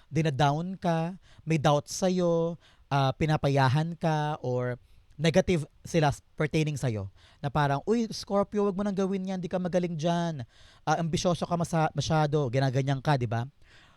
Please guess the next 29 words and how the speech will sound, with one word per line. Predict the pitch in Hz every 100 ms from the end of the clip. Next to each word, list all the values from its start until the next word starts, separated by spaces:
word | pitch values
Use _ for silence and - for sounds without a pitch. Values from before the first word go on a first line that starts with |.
| -
So | 214
ikaw, | 208 208 208 208 208 - -
nakita | 175 165 180 180
ko | 165
rito, | 160 - 156 147 - -
gagawin | 127 165 160 170 170
mo | 160
ang | 147 143
lahat. | 120 123 - - - -
Itatry | - - 156 180 190
mo | 180 165
ang |
makakaya | 160 151 147 139 131 123
mo | 123 117 - _ -
para | 156 151
magwagi | 151 143 143 131 123
ka. | 104 113 - _ -
At | 139
ito | 170 190
ikaw, | 202 247 214 120 _ _ _ -
nagwagi | 160 196 151 156 156 160 151 156
ka. | 185 180 - _ - -
You're | 156 175
on | 180 175
the |
top | 175 170 165
of | 143
the | 156
world. | 135 139 240 196